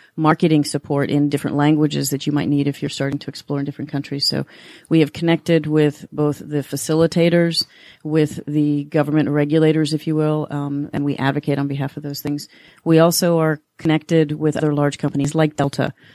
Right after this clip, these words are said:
like, um, B P and some others that are doing supplier diversity efforts outside of the U S. So we can all learn from each other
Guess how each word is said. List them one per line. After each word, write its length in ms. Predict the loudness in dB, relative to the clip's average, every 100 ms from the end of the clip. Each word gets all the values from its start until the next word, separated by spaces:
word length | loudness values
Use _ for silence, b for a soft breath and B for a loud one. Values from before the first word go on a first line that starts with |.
| b
like, 300 | -4 -2 -2 -8 _ _ -6
um, 400 | -4 -4 -8 -10 -14 B B B
B 100 | 0
P 280 | 0 2 2
and 120 | 2 0
some 220 | 0 2
others 440 | 4 4 4 2
that 120 | 0
are 80 | 0
doing 240 | 2 2 2
supplier 400 | -2 0 2 2
diversity 500 | 2 2 2 0 -2
efforts 440 | -4 -8 -8 -8
outside 360 | -8 -6 -4 -4
of 80 |
the 80 | -4
U 140 | -6 -6
S. 300 | -6 -10 -12
So 140 | -10
we 40 | -6
can 140 | -2
all 160 | 0 0
learn 300 | 2 4 2
from 220 | 0 0
each 180 | 0 0
other 280 | 0 -2